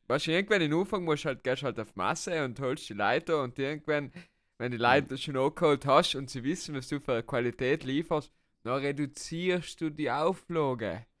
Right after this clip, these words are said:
Speaker 1: Und nachher sind die Leute noch
Speaker 2: Ja.
Speaker 1: interessierter an einem Produkt.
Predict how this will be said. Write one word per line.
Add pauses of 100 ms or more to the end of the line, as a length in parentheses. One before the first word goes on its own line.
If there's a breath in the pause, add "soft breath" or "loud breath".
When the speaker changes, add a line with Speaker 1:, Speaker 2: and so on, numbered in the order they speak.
(400)
Speaker 1:
Und
nachher
sind
die
Leute (100)
noch
Speaker 2:
Ja.
Speaker 1:
interessierter
an
einem
Produkt.